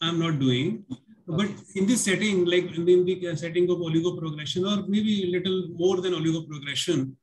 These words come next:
Speaker 1: if you are planning to continue, continue the same T K I and you are giving some local ablative therapy, I think, uh, like, we should be doing the, uh, mutation testing.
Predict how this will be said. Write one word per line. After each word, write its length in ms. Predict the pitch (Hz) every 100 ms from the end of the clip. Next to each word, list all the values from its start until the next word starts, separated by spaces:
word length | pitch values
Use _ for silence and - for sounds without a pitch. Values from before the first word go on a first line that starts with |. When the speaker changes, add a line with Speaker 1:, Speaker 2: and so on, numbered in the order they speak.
| _ _ -
Speaker 1:
if 180 | 180 180
you 100 | 233
are 200 | 233 214
planning 360 | 185 170 202 208
to 100 | 214
continue, 460 | 175 175 175 196 175
continue 380 | 175 165 190
the 100 | 185
same 320 | 180 175 180 175
T 160 | 160
K 140 | 165 165
I 200 | 151 147 151
and 120 | 156
you 100 | 170
are 40 | 160
giving 280 | 160 170
some 200 | 165 170
local 280 | 151 147 156
ablative 360 | 147 147 143 123
therapy, 440 | 135 135 160 143 - _ _ -
I 140 | 165
think, 340 | 185 254 247 185
uh, 100 | 180
like, 220 | 190 202
we 120 | 196
should 240 | 185 220
be 100 | 220
doing 300 | 185 196 208
the, 480 | 202 196 196 185 175 165
uh, 520 | 151 143 139 135 135
mutation 420 | 143 151 165 180
testing. 540 | - 151 - 170 135